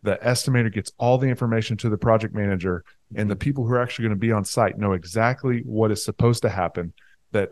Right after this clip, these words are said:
Speaker 1: the project manager has all the scopes, they have all the subcontractors, they, like, they know what's going on, they
Speaker 2: Yeah.
Speaker 1: know who the contacts are, they know who to call, they know all these things.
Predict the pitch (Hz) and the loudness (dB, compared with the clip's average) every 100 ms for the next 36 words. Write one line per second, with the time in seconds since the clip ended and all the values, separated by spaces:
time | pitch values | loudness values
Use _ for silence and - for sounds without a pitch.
0 | - _ _ 110 101 95 135 131 120 113 | -10 _ _ -4 -2 2 4 4 2 -2
1 | 107 101 92 98 92 87 85 82 - 110 | 0 0 -2 -2 -2 -2 -4 -8 -2 2
2 | 87 - 90 95 98 92 85 101 92 92 | 0 -2 -4 -2 2 0 0 -4 -2 -6
3 | 82 85 80 85 - 104 92 - _ _ | -4 -8 -8 -12 -4 -2 -2 -8 _ _
4 | _ 107 101 _ - 113 113 104 107 110 | _ -6 -6 _ -6 2 4 4 6 6
5 | 110 107 104 104 - 101 92 80 104 113 | 8 6 4 -2 0 -2 -2 -2 -2 2
6 | 117 107 110 - 110 98 95 - 85 80 | 2 2 -2 0 0 0 -2 -2 -4 -2
7 | 98 107 117 120 123 117 - 90 82 101 | -2 2 2 4 2 2 0 -2 -2 -4
8 | 104 117 123 120 101 - 135 107 | -2 2 4 4 0 -2 -2 -2